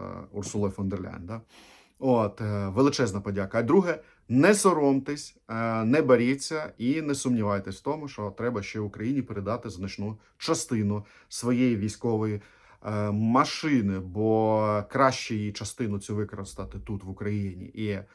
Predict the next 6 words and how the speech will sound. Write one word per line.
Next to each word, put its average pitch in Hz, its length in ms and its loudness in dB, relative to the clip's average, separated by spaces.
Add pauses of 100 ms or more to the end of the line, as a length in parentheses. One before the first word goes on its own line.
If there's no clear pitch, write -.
(240)
знищити, 110 640 2
е, 92 240 -6 (1600)
всю 110 220 -6
цю 95 380 -10
погань, 131 520 0
е, 101 500 -10